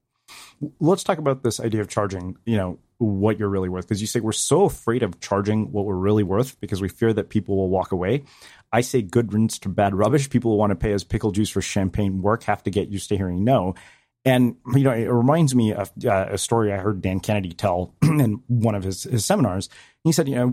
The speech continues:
routinely, one of the things he does is when he takes on a client, he makes a deal. He's like, "I'm going to institute a twenty, two hundred percent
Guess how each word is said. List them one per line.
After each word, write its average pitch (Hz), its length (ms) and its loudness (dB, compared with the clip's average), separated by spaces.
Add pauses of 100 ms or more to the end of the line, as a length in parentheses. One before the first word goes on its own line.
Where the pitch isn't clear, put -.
(140)
routinely, 135 840 4
one 117 240 0
of 131 40 2
the 127 80 0
things 110 240 0
he 107 140 -4
does 87 280 -2
is 90 140 0
when 110 120 4
he 120 80 4
takes 123 260 -2
on 123 80 0
a 127 40 0
client, 90 360 -6
he 113 100 2
makes 101 240 0
a 127 60 0
deal. 139 220 0
He's 92 260 -6
like, 98 300 -2 (560)
"I'm 117 220 2
going 123 220 0
to 117 100 -4
institute 104 420 -2
a 92 60 -2
twenty, 139 400 2 (160)
two 220 180 2
hundred 139 260 2
percent 95 420 -2